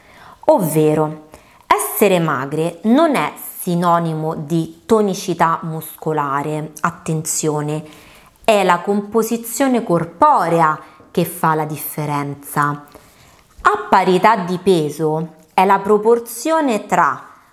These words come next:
massa magra, massa grassa e liquidi che fa la differenza. Questo è evidente quando si affronta una dieta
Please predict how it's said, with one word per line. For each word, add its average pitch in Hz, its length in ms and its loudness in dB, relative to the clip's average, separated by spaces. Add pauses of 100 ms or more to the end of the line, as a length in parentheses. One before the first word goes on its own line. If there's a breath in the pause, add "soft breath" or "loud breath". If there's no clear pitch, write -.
massa 214 540 0
magra, 151 560 -6 (260)
massa 202 520 0
grassa 160 800 -6
e 175 120 0
liquidi 196 1120 -2
che 381 140 4
fa - 560 -2
la 156 100 -6
differenza. 165 1080 0 (540 soft breath)
Questo 392 380 2
è 208 40 6
evidente 202 960 0
quando 202 400 -2
si 202 140 0
affronta 180 800 -2
una 180 240 0
dieta 160 680 0